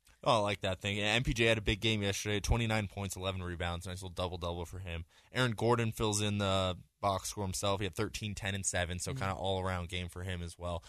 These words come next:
Speaker 1: which I think is what you want from Aaron Gordon. I think you just want him doing a little bit of everything,
Speaker 2: Yeah.
Speaker 1: playing good defense, so I think it was good to see that. Um, so going in here, they looked, again, looks like they should be the one seed,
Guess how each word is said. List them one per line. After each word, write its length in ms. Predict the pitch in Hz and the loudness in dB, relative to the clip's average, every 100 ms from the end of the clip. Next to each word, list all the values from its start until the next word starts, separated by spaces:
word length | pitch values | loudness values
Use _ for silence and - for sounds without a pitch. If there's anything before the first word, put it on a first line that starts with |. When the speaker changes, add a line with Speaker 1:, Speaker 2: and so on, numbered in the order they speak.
| - | -8
Speaker 1:
which 160 | 113 117 | 0 2
I 40 | |
think 160 | 120 165 | 4 4
is 140 | 127 | 0
what 240 | - 131 107 | 0 -2 2
you 60 | |
want 180 | 110 104 | 4 2
from 120 | 95 | 2
Aaron 180 | 92 87 | -4 -4
Gordon. 260 | 95 87 82 | -4 -4 -6
I 60 | |
think 180 | 90 110 | -12 -14
you 60 | - | -14
just 100 | - | -4
want 160 | 110 | -2
him 60 | 101 | 0
doing 180 | 104 92 | 0 2
a 20 | |
little 140 | 107 | 2
bit 140 | 117 107 | 4 4
of 40 | |
everything, 540 | 104 101 101 104 101 90 _ _ | 4 2 0 -2 -2 -4 _ _
Speaker 2:
Yeah. 100 | 175 | 0
Speaker 1:
playing 200 | 175 98 - | 2 0 0
good 180 | 110 | 0
defense, 480 | 101 98 - 95 90 | 2 0 0 0 2
so 300 | - 90 85 - - _ _ | 2 2 -2 -6 -20 _ _
I 100 | 95 | -10
think 160 | 98 95 | -8 -8
it 60 | |
was 100 | 123 | 0
good 160 | 123 160 | 4 6
to 60 | |
see 180 | 139 139 | 6 6
that. 340 | 107 101 101 - _ | 4 6 4 2 _
Um, 420 | 92 90 85 85 92 _ _ _ _ _ | -4 -2 -2 -4 -8 _ _ _ _ _
so 220 | - 123 113 | 0 2 4
going 280 | 131 170 | 6 6
in 120 | 160 131 | 4 4
here, 100 | 104 | 2
they 220 | 101 82 | 0 -4
looked, 280 | - 139 151 - | -4 -4 -4 -2
again, 300 | 107 92 92 | 0 2 0
looks 200 | 123 - | 0 -2
like 140 | 131 | 0
they 80 | 135 | 0
should 200 | - 123 | 0 -2
be 80 | 139 | -2
the 100 | 113 | 0
one 220 | 107 98 | 0 2
seed, 360 | - 98 95 | 0 -2 -8